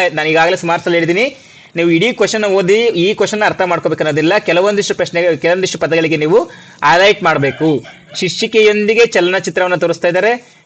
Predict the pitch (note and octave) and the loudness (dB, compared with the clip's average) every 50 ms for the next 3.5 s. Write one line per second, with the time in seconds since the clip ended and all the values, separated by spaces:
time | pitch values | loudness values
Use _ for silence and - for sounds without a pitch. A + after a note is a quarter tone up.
0 | - E3 F3 G3 F3+ F#3+ F#3 F3 - F#3+ F3+ F3 - - A3 G#3+ G#3 G3+ - - | -4 -2 0 2 2 4 2 2 2 0 -2 0 0 -2 -2 0 -2 -4 -4 -4
1 | G#3 G#3+ G3 G3 - - D#3+ E3 D#3+ - F#3+ F#3+ F#3+ F#3+ F#3+ D#3 C3+ D3 D#3+ E3 | -4 -2 -2 -2 0 0 0 0 0 0 -2 -2 0 0 0 2 2 2 2 0
2 | F3+ E3+ E3+ G3 E3+ - G3+ G3 F#3+ F#3+ G#3 A3 G#3+ - - _ _ _ _ - | 0 -2 -2 -6 -4 -2 0 0 2 2 0 -2 -2 -8 -20 _ _ _ _ -8
3 | F#3 G3+ G#3 - G3 F3 F3 E3+ E3+ - | -6 -4 -2 0 2 2 2 2 -2 -6